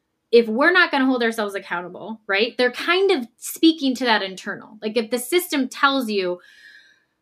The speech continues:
I mean, yeah, I get it. There's some things wrong, but, like, think about how much is great, right? Like, think about how much is great about America, or think about how much is right.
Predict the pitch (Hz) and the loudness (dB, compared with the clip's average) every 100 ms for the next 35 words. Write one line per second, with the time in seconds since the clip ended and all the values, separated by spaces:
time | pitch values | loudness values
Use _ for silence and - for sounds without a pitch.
0 | _ _ _ _ _ _ - 269 269 269 | _ _ _ _ _ _ -8 -4 0 0
1 | 254 247 302 240 190 226 220 247 180 - | 0 -2 0 0 -2 -4 -2 -2 -4 -4
2 | 202 208 247 233 226 240 233 214 214 185 | -8 -6 -4 -4 -4 -4 -2 -2 -2 -2
3 | 160 165 202 190 202 190 _ _ _ _ | -6 -8 -6 -2 -2 -4 _ _ _ _
4 | _ 220 - 254 277 277 233 226 220 214 | _ -20 -6 -4 -2 -2 -2 -2 0 -2
5 | 214 180 180 160 - _ _ _ 175 185 | -4 -6 -8 -8 -10 _ _ _ -6 -4
6 | 190 190 262 285 269 233 240 214 190 180 | -4 -4 -2 2 0 0 -4 -6 -10 -8
7 | 190 190 185 170 165 160 147 - - - | -4 -4 -4 -6 -8 -12 -12 -14 -14 -14
8 | 202 220 233 254 233 226 226 214 190 190 | -6 -4 -2 -2 0 -2 -2 -6 -8 -10